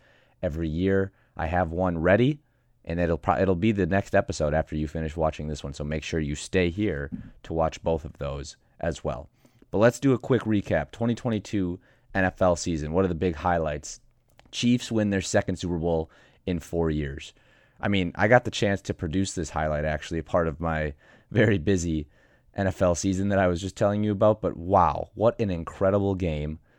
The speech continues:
Thirty-eight thirty-five final score. I mean, I think possibly a top ten Super Bowl that we've seen in terms of the back and forth scoring. You've got an all-time quarterback in Patrick Mahomes. You've got a team that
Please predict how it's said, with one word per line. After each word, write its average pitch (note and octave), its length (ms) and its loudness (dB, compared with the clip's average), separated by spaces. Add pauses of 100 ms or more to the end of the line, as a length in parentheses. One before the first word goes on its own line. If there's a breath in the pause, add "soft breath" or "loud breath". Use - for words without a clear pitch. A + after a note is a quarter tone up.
(200 soft breath)
Thirty-eight A#2 600 6
thirty-five F#2 580 2
final F2+ 300 0
score. E2+ 300 -2
I F#2 60 2
mean, F#2+ 160 0
I A2 140 2
think F#2+ 280 -2
possibly E2+ 640 0 (340 soft breath)
a F#2+ 60 -2
top - 320 2
ten F#2+ 220 -2
Super A2 320 -4
Bowl D#2 420 -4 (400 soft breath)
that F#2 320 2
we've F2+ 260 -2
seen D3 320 -2
in F#2 120 -2
terms F#2+ 280 -6
of D2+ 120 -10
the D#2 80 -8
back F2+ 280 2
and F2+ 140 -8
forth F2 220 -4
scoring. G2 520 -4
You've D#2+ 200 -8
got D#2+ 240 0
an D#2+ 120 -10
all-time F2+ 520 0
quarterback F2 640 -4 (420 soft breath)
in D2+ 140 -8
Patrick E2 400 -4
Mahomes. G2+ 580 -2 (320 soft breath)
You've D#2 160 -10
got E2 180 0
a D#2 60 -4
team F2+ 600 -4 (360)
that D#2 520 -2